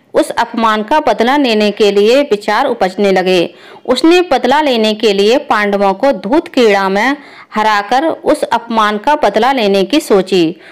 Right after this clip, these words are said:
उसने पांडवों को जुए में पराजित कर दिया।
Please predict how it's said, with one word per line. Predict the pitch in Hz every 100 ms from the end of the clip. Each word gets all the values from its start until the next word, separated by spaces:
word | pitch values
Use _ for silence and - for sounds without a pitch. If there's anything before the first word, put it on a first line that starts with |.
| - -
उसने | 262 - 330
पांडवों | 359 294 269 254 233 214
को | 254 294
जुए | 294 226 214
में | 214 285 -
पराजित | 226 208 247 269
कर | 285 277
दिया। | 285 294 311